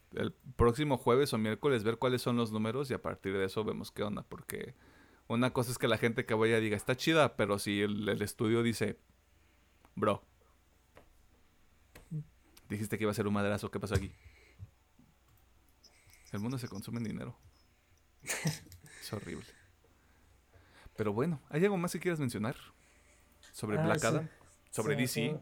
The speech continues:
Speaker 1: ¿Sobre Marvel, ya que estamos aquí? <laughs>
Speaker 2: No, pues estaba pensando, los, como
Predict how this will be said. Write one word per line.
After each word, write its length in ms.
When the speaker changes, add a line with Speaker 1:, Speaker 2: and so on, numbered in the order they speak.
Speaker 1:
¿Sobre 260
Marvel, 320
ya 100
que 140
estamos 340
aquí? 220
<laughs> 120
Speaker 2:
No, 220
pues 280
estaba 380
pensando, 840
los, 580
como 440